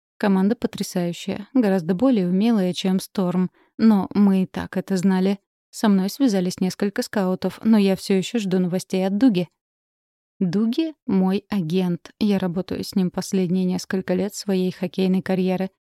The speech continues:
Он хороший парень, искренний, прямолинейный.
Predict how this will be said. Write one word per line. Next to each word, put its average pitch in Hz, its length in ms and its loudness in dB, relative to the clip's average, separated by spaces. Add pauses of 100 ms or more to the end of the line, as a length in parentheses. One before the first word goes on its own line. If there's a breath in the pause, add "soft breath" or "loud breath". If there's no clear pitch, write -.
(240)
Он 277 120 2
хороший 220 420 0
парень, 180 380 -4 (160)
искренний, 233 680 2
прямолинейный. 190 840 4